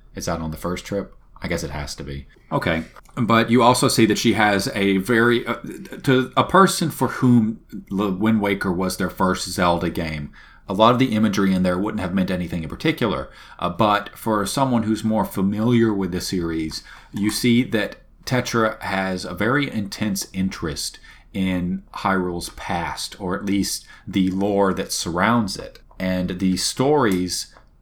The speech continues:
that have been passed down about that time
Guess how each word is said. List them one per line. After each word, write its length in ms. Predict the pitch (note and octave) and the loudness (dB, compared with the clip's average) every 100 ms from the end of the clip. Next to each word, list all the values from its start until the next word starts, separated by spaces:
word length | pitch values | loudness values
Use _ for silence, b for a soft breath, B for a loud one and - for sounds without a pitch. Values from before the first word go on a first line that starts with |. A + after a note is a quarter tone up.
| - | -8
that 280 | F#2 F#2+ G2 | -2 -2 -2
have 140 | F#2+ | -4
been 160 | G2 F2 | -4 -2
passed 480 | - G#2 F#2+ - | 4 4 4 -2
down 560 | - F#2+ F#2+ F#2 E2+ F2 | 0 2 2 0 -2 -6
about 420 | - G2 F#2 F#2+ F#2+ | -4 0 2 0 -2
that 260 | F2 - | -4 -4
time 640 | - A2 G#2 E2+ D#2 C#2+ | -6 0 2 2 -2 -6